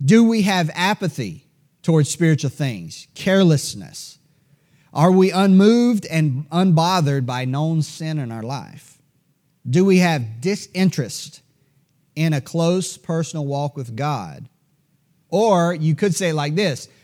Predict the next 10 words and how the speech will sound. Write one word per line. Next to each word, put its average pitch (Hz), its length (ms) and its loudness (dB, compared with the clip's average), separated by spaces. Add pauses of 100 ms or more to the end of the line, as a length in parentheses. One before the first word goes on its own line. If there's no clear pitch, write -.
(100)
when 190 260 0
our 185 200 0
walk 214 300 0
with 196 140 -2
the 170 80 -2
Lord 185 360 0
becomes 151 460 -2
distant, 160 540 -4
becomes, 165 600 -2 (400)
uh, 139 540 -2